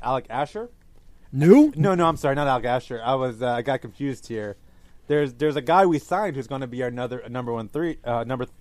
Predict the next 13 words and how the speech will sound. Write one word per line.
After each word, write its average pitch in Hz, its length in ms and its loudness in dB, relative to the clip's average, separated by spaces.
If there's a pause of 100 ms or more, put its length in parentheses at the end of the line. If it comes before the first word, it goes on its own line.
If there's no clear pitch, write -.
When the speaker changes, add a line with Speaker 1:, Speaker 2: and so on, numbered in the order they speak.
(120)
Speaker 1:
a 120 60 -10
number 123 200 -6
three 113 140 -10
pitcher, 190 300 -6
Cashner. 156 500 -2 (560)
Speaker 2:
Hmm. 151 220 -8 (200)
Speaker 1:
And 139 140 -4
he's 214 120 -4
been 208 100 -12
talking 151 200 0
to 139 80 -10
Kevin 135 180 -6
Gossman. 151 440 0